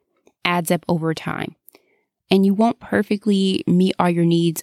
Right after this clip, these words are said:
all the time. I don't want you to even go to that extreme. We are dynamic human beings. So instead,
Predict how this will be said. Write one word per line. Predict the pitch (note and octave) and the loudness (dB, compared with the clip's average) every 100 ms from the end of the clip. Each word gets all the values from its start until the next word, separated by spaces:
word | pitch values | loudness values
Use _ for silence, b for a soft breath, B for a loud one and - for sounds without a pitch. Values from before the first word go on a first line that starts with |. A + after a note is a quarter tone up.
| - | -2
all | E3+ D#3+ | 0 0
the | E3 | -2
time. | - E3+ D#3 - | -6 -4 -2 -2
I | |
don't | - F#3 F#3+ | 0 0 0
want | - | 0
you | F3+ | 0
to | F3 | 0
even | - E3+ D#3+ | 0 0 0
go | D3 E3+ F3 | 2 2 2
to | - D#3+ | 0 -2
that | D#3 | -2
extreme. | - - - E3+ D#3+ - E3+ b b b b | -4 -6 -4 0 0 -2 -6 b b b b
We | G3 F#3+ | 2 2
are | F3+ F3 | 4 2
dynamic | E3 D#3 D#3+ G#3 B3+ - | 0 0 2 2 0 0
human | B3 C4 | 0 2
beings. | B3 E3 E3 - - - _ _ _ _ _ _ | 2 2 0 -4 -12 -20 _ _ _ _ _ _
So | - - F#3 | -4 0 2
instead, | F3 E3+ - C#4 C#4+ A3+ F#3+ F3+ | 2 0 -2 0 2 2 2 -2